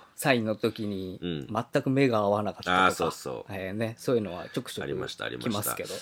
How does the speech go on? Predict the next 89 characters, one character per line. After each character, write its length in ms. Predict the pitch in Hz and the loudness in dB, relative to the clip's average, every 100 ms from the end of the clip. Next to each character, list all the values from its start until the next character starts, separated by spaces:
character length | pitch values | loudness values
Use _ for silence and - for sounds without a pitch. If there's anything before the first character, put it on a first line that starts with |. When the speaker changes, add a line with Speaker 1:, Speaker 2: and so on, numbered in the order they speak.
| - - | -12 -2
Speaker 2:
今 80 | 135 | 0
日 60 | 104 | 2
も 80 | |
イ 80 | 90 | 2
ベ 80 | 107 | 0
ン 40 | |
ト 100 | 104 | 0
あ 20 | 117 | 0
っ 40 | |
た 120 | 90 | 0
ん 20 | |
で 80 | 71 | -2
す 100 | 69 | -6
け 120 | 64 | -8
ど、 320 | 64 69 62 - | -8 -6 -6 -6
Speaker 1:
は 180 | 104 92 | -8 -10
い。 100 | - _ _ _ | -14 _ _ _
Speaker 2:
あ 180 | 78 78 | -4 -4
の 680 | 71 64 60 52 50 50 50 _ _ | -4 -8 -8 -10 -10 -14 -16 _ _
ー、 40 | - | -2
林 160 | 135 | -2
さ 60 | 95 | 0
ん 20 | |
と 80 | - | -6
目 160 | 76 107 | -2 0
が 140 | 71 | 2
合 40 | 76 | 2
わ 80 | |
な 120 | 95 - | 0 -2
か 120 | - | -8
っ 20 | _ | _
た 120 | - | -12
と。 100 | - _ _ | -12 _ _
Speaker 1:
う 40 | 107 | -8
ん。 260 | 95 85 _ _ | -8 -12 _ _
Speaker 2:
あ 60 | - | -12
の、 80 | 73 | -10
「二 200 | - 123 | -2 -2
人 80 | 92 | 0
と 100 | 71 | -4
は 80 | |
目 140 | 73 78 | -2 -2
が 100 | 67 | -4
合 40 | |
っ 20 | - | -6
た 100 | 64 | -12
ん 60 | 60 | -12
で 60 | |
す 100 | 60 | -10
け 120 | 67 | -8
ど、 200 | 62 64 - _ | -8 -10 -12 _
あ 80 | 95 | -4
な 80 | 127 | 0
た 120 | 92 | 0
は 140 | 69 64 | 0 -2
ず 180 | - 85 | -6 -2
っ 20 | |
と 120 | 85 | -2
ど 200 | 65 101 | 0 -4
こ 180 | - 131 | 4 4
を 60 | |
見 100 | 85 | 6
ら 80 | 82 | 2
れ 80 | 80 | 0
て 80 | - | -4
た 80 | - | -10
ん 80 | |
で 60 | - | -10
す 120 | - | -2
か？」 100 | - | -2
っ 40 | - | 2
て 140 | - | 0
い 60 | - | 0
う 20 | |
の 100 | 110 | 2
は 220 | 120 - - | 2 2 -4
あ 60 | |
り 100 | 123 | -6
ま 100 | 120 | -8
し 40 | - | -12
た 60 | |
け 80 | - | -2
ど 60 | 135 | 0
ね。 80 | |
Speaker 1:
<laughs> 0 | 120 | 0
は 40 | |
い 20 | |
は 60 | |
い。 40 | 135 | -6